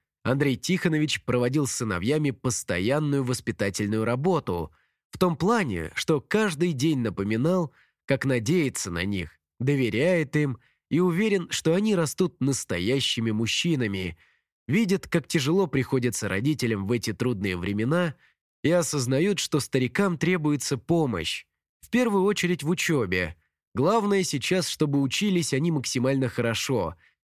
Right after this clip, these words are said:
и родителям не приходилось тревожиться об этом. А во вторую очередь всячески помогали по хозяйству, ну и в третью – не влезать ни во что плохое и криминальное. Воспитывал как мог,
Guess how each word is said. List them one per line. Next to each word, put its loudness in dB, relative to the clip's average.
и 2
родителям 2
не 2
приходилось 0
тревожиться 0
об 0
этом. -2
А 0
во 2
вторую 2
очередь -2
всячески 0
помогали 0
по -4
хозяйству, -2
ну 2
и 2
в -8
третью – 0
не 2
влезать 0
ни 2
во 2
что -2
плохое 0
и -2
криминальное. 0
Воспитывал 0
как 0
мог, -2